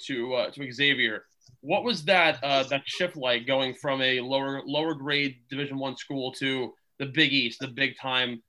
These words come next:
uh, sort of tournaments? 'Cause a, a lot of Big East schools challenging those, uh, S E C, Pac-twelve schools like, like the Pepperdine's and Georgias, uh, of the world.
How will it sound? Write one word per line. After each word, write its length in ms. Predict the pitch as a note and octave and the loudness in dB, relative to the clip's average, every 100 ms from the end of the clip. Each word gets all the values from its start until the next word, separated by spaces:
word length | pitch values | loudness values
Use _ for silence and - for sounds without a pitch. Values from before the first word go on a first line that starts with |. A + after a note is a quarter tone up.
| _ - | _ -6
uh, 180 | B2 A#2+ | -2 -2
sort 180 | D3+ C3 | -4 -6
of 80 | |
tournaments? 340 | D3 C#3 B2+ A#2 | -4 -4 -4 -4
'Cause 220 | C#3 C3 | -4 -4
a, 60 | - | -4
a 260 | - - | -4 -2
lot 160 | D#3+ B3 | 0 2
of 140 | D3 | 2
Big 100 | E3+ | 0
East 240 | F3 D#3+ - | 0 -4 -4
schools 380 | E3 E3 C#3+ | -2 0 -2
challenging 480 | - D3+ D3+ C3 C#3 | -2 0 0 -2 -2
those, 320 | C#3 C3+ - - _ - | 0 -2 -4 -12 _ -6
uh, 120 | C3+ - | -2 0
S 220 | D3 - | -2 -2
E 80 | C3+ | -6
C, 480 | - C#3 C#3 C3+ - | -4 0 2 2 2
Pac-twelve 460 | C#3+ C#3 D3 C3+ | 0 2 0 -4
schools 280 | - C3+ A#2+ | -4 -8 -4
like, 220 | B2 A#2+ | -4 -4
like 140 | B2 A#2 | -6 -6
the 240 | A#2 A#2 _ _ | -8 -10 _ _
Pepperdine's 500 | - D3 D3+ D3 C#3+ | -4 -2 0 2 2
and 100 | C3+ | -2
Georgias, 380 | B2 D3+ D3 C3 | -4 -2 -2 -2
uh, 140 | C3+ C3+ | -2 0
of 100 | C3+ | -2
the 80 | B2+ | -4
world. 400 | B2+ E3 C3+ A#2 | -2 2 2 0